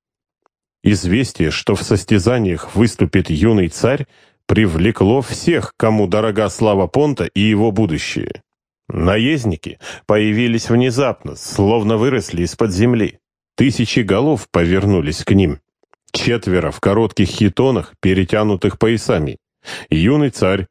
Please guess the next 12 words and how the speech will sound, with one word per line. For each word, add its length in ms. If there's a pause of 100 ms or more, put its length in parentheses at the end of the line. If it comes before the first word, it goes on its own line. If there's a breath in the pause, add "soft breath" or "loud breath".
в 160
голубом, 560
расшитом 640
золотыми 560
нитями. 520 (560)
Чалый 380
конь 280 (280 loud breath)
под 240
ним 300
нетерпеливо 680
бил 240
копытами. 600